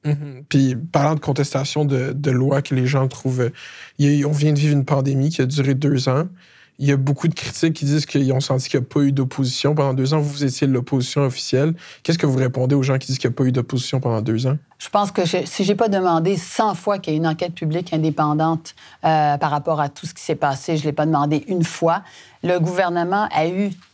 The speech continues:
Speaker 2: toute la place médiatique, euh, euh, d'un, d'un point de vue, d'un, d'un point de vue du visage, là, il était o-, omniprésent.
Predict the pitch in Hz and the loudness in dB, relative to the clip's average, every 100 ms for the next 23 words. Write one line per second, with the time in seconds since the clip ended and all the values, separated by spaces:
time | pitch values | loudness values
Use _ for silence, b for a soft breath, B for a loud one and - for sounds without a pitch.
0 | - 320 - 190 165 - 196 180 185 180 | -2 -2 0 -2 -2 0 -2 -2 -6 -4
1 | 160 170 151 - 196 185 - 311 175 160 | 0 0 -2 -4 -6 -6 -10 -6 0 2
2 | 156 151 B B B - 123 123 - - | 2 0 B B B -8 -4 -4 -4 -10
3 | - - _ _ _ - 180 160 170 - | -16 -20 _ _ _ -2 -2 2 0 0
4 | 175 156 180 165 - 160 139 151 151 160 | 0 2 2 0 0 -2 0 -2 0 0
5 | 165 156 147 160 170 175 165 151 165 131 | 0 0 -2 0 0 2 0 -2 -2 -4
6 | 131 - 190 - 202 208 220 - 170 160 | -4 -2 0 0 2 2 0 0 0 2
7 | 170 | 0